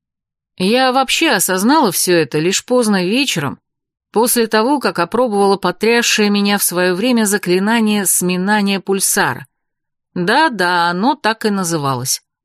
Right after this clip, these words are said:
Осознала и тут же забыла. Слишком устала, слишком хотелось спать. Однако сонливость не помешала задуматься о конспирации.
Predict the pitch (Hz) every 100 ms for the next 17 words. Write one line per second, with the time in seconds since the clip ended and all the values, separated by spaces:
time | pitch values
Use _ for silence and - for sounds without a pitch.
0 | _ _ _ _ _ _ - 185 185 170
1 | 156 208 320 320 302 - _ _ - 311
2 | 277 - 262 180 175 170 147 139 135 -
3 | _ _ _ _ - - 175 240 254 -
4 | 202 185 - 190 180 160 156 202 226 220
5 | - 175 165 147 170 160 - - 160 139
6 | - - _ _ _ _ _ _ _ _
7 | _ _ _ 151 165 254 311 285 - 220
8 | 240 277 262 - 220 220 190 196 - 247
9 | 220 190 196 208 214 202 - 190 196 185
10 | - 190 175 135 - -